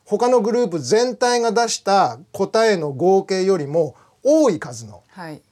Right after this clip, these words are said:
Speaker 1: 多い数の答えを、そのたった一つのグループが出したんですよ。
Speaker 2: はい。
Speaker 1: で、その答えをさらに調べてみると、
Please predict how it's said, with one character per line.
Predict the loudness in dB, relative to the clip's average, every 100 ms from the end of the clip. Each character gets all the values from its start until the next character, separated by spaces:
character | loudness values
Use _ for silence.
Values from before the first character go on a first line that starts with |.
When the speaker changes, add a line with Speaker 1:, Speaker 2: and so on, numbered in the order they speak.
| _
Speaker 1:
多 | 0 2 4 2
い | 0
数 | -2 -4 -2
の | -2 2 2 2 -2 _ _
答 | -6 -4 -2 -2
え | 0 2
を、 | 4 2 0 -12 _ _
そ | -4
の | -2 -2
た | -4
っ | -8
た | -12
一 | -6 -4
つ | -2
の | -6
グ | -6 -6
ル | -6
ー | -8
プ | -16
が | -14 -14 -14 -20 _ _ _ _ _
出 | -8 -6
し | -6
た | -10
ん | -18
で | -20
す | -20
よ。 | -20 _
Speaker 2:
は | -16 -14
い。 | -14 _ _ _ _ _ _
Speaker 1:
で、 | 0 0 -2 _ _ _ _ -14
そ | -6 0 2
の | 4 2 0 _ _
答 | -4 -2 -2 -2 0 2
え | 2
を | 4 4 2 -2
さ | -4 0
ら | 0 0
に | 0
調 | -2 -2 0
べ | 0
て | -4 -8
み | -6 -6
る | -8
と、 | -6 0 2 0